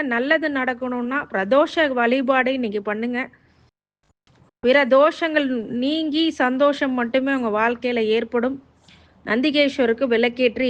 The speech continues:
வழிபடுங்கள். முடிஞ்சா பன்னீர் பாட்டில் அதை கொடுங்க அபிஷேகத்துக்கு. ஒரு பொருள் கொடுங்க, இல்ல மூணு பொருள், இல்ல அஞ்சு பொருள், இந்த மாதிரி கொடுங்க.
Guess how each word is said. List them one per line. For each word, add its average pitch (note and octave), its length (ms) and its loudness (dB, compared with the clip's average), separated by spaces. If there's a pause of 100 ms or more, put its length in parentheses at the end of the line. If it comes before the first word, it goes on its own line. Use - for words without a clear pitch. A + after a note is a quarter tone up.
வழிபடுங்கள். A#3+ 720 2 (1040)
முடிஞ்சா E4+ 460 2 (880)
பன்னீர் D#4 540 2
பாட்டில் C4 440 2
அதை A3+ 140 -2
கொடுங்க C4 340 -2 (240)
அபிஷேகத்துக்கு. A3+ 680 -4 (580)
ஒரு A3+ 240 4
பொருள் C#4 300 4
கொடுங்க, C#4 240 0
இல்ல D#4 120 2
மூணு B3+ 260 -2
பொருள், C4 260 0
இல்ல B3+ 160 2
அஞ்சு G#3+ 200 -2
பொருள், G#3+ 300 -2
இந்த G3+ 140 -4
மாதிரி A3 180 -2
கொடுங்க. F#3+ 240 -4